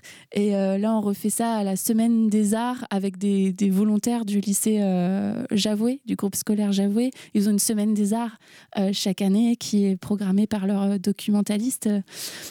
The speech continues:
Emma Binet, qui, voilà, qui, hum, et il y a une programmation qui est géniale. Et là, ça fait, euh, la, ce sera la deuxième année où, euh, où on intervient pour, euh,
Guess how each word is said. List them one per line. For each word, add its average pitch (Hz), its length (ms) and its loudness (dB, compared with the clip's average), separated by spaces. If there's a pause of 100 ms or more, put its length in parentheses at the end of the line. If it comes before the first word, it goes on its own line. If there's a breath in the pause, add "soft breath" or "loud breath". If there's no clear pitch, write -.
Emma 208 240 2
Binet, 220 480 2
qui, 196 800 2
voilà, 185 380 0
qui, 190 560 0
hum, 185 600 2 (180)
et 185 100 -2
il 180 160 -2
y 180 80 -4
a 175 60 0
une 175 140 0
programmation 190 640 -2
qui 196 160 -2
est 175 40 2
géniale. 196 460 0 (400 loud breath)
Et 185 180 2
là, 208 160 0
ça 202 180 0
fait, 208 260 0
euh, 196 180 2
la, 196 120 2 (100)
ce - 220 -6
sera 202 300 -2
la 202 120 2
deuxième 196 320 2
année 220 340 2
où, 202 340 4
euh, 190 280 0 (420 loud breath)
où 214 100 4
on 202 160 4
intervient 196 560 -2
pour, 208 300 -4
euh, 196 240 -2